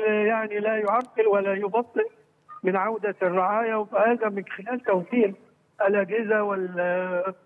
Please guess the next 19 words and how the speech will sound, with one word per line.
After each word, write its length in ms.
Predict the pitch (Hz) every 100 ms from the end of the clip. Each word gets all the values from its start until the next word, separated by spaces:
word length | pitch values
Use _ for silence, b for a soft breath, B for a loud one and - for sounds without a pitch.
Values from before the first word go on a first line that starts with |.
| _ _ -
والأفراد 680 | 196 202 190 202 214 220
اللازمين 680 | 202 185 190 170 190 214 220
لمثل 360 | 202 208 - 196
هذه، 580 | 180 208 190 180 185 185 _ _ _ _ 185
آه، 260 | 190 202
الأمور. 580 | 202 208 196 196 180 165 214
أيضًا 220 | 247 233
بيتم 460 | 226 214 220 254
أكيد 340 | 226 - 254 208
التنسيق 720 | 208 220 214 - 254 - - _ _ _ _
مع 240 | 185 190 196
دول، 520 | 190 226 220 208 202
آه، 240 | 190 196 196
الد-، 320 | 175 202 214
من 100 | 196
الر-، 460 | 196 185 202 190 190
رعايا 400 | 185 214 226 214
الدول 400 | 202 220 214 202
الأخرى 640 | 190 190 233 247 208 214